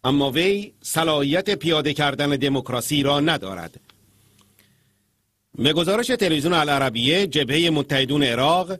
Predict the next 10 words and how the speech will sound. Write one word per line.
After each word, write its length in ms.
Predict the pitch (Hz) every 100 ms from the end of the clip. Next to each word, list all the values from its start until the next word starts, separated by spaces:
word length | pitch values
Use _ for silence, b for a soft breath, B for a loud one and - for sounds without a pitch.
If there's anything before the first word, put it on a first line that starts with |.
| _ _ _ _ -
ابتکار 380 | 135 165 165 165
عمل 300 | 160 185 220
جدیدی 420 | 170 160 180 165
را 160 | 165 151
برای 300 | 139 160 156
حل 280 | 165 180
بحران 420 | 160 143 139 175 180
الانبار 680 | 156 160 139 131 131 135
پیشنهاد 520 | 135 147 - 147 131
کرد. 380 | - 98 87 -